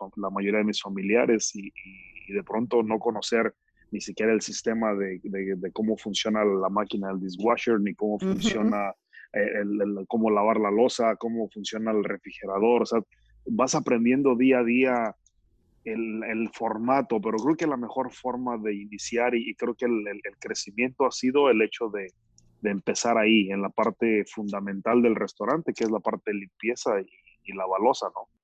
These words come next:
Speaker 2: Pasemos al otro lado, ahora de los platillos y de la cocina. ¿Cómo te met-, fuiste meti-, metiendo a elaboración de platillos, a decir, bueno, esto va más allá y me interesa mucho más?
Speaker 1: Sí, <laughs>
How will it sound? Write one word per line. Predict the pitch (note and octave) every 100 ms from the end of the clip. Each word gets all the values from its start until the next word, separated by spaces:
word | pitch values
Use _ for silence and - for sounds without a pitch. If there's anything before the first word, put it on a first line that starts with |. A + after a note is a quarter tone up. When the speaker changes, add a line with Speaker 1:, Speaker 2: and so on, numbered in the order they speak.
| _ _ _ _ _ _ _
Speaker 2:
Pasemos | - G#3 G#3 G#3+ A3+
al | G3+ F#3+
otro | F3 G3+
lado, | G3 E3+ D#3 -
ahora | E3+ G3+
de | G#3+
los | F#3 -
platillos | F3 E3+ F#3+ F#3 F#3+
y | F#3
de | D#3+
la | D#3+ -
cocina. | D#3 - F3+ D#3+ C#3 - _ _
¿Cómo | G3+ G#3 A3
te | A3
met-, | F#3+ F3 -
fuiste | - B3 B3 - A#3+
meti-, | G#3 - G3+ G3
metiendo | F#3 F#3 G3 F#3 F#3 G3 G#3 G3+
a | E3+
elaboración | E3+ E3+ E3 E3 D#3 F#3 F3 E3+
de | F3+
platillos, | E3+ - F#3+ G3+ G3+ A3 G#3 G#3 G3+ G3+
a | -
decir, | D#3+ D#3+ F3
bueno, | E3 G3 F3+ D3+
esto | E3+ - G#3
va | G3
más | G3+ G3+
allá | G3+ F#3+
y | A3
me | A3
interesa | F#3 F#3 F3 B3 A#3+ E3+
mucho | D#3 D#3 -
más? | D3+ D3+ - _ _
Speaker 1:
Sí, | - - C#3
<laughs> | - - - D#3 -